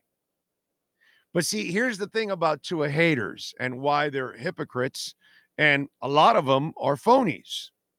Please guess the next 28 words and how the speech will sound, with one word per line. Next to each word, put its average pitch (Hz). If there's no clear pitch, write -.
So 214
what 220
do 285
you 277
think 220
a 175
Tua 202
hater 175
would 143
do? 143
Those 196
of 208
you 202
on 190
the 175
chat 175
board 123
right 117
now, 107
what 202
do 277
you 247
think 214
a 170
Tua 233
hater 165
would 139
do 113